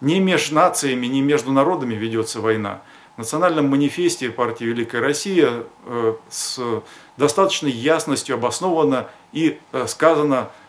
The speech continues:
вполне отчётливо, что война ведётся между олигархиями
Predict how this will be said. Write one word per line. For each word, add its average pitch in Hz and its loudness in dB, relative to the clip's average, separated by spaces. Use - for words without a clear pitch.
вполне 151 4
отчётливо, 143 0
что 117 -8
война 135 2
ведётся 123 0
между 131 0
олигархиями 135 0